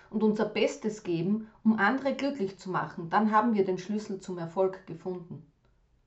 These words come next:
Und lasst uns vielleicht noch tiefer in das Thema eintauchen. Es geht nicht nur um Stress und Leidenschaft, sondern auch um die Bedeutung von Zeit in unserem Leben.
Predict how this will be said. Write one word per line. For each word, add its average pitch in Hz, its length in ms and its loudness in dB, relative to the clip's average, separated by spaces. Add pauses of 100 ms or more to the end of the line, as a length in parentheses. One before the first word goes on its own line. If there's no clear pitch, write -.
(1040)
Und 165 120 -12
lasst 190 240 4
uns 247 160 -4
vielleicht 202 340 -2
noch 202 240 2
tiefer 180 440 -6
in 165 120 0
das 160 220 -8
Thema 156 360 -8
eintauchen. 147 680 -10 (580)
Es - 200 -4
geht 240 240 0
nicht - 260 -4
nur 190 220 6
um 170 100 -4
Stress 165 600 -8
und 165 180 -10
Leidenschaft, 151 840 -10 (480)
sondern 190 380 0
auch 180 480 6
um 185 420 0 (280)
die 160 60 -16
Bedeutung 175 720 -2
von 165 320 -10
Zeit 190 440 0
in 160 140 -4
unserem 151 420 -10
Leben. 151 380 -12